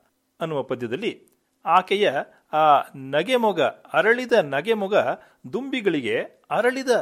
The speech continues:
ತಾವರೆ ಅನ್ನೋ ಹಾಗೆ ಭಾಸವಾಯ್ತಂತೆ.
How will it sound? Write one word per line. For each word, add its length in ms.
ತಾವರೆ 640
ಅನ್ನೋ 280
ಹಾಗೆ 320
ಭಾಸವಾಯ್ತಂತೆ. 960